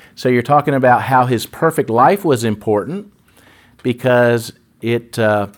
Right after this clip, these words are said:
made him able to be a sacrifice for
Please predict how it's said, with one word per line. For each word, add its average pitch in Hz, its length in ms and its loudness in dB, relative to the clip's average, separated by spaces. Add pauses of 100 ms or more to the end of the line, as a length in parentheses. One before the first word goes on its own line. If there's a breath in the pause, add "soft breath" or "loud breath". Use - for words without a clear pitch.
made 117 240 0
him 120 300 -2
able 123 640 0
to 127 120 -4
be 117 540 -2 (120)
a 110 140 -8
sacrifice 117 760 -2
for - 360 -4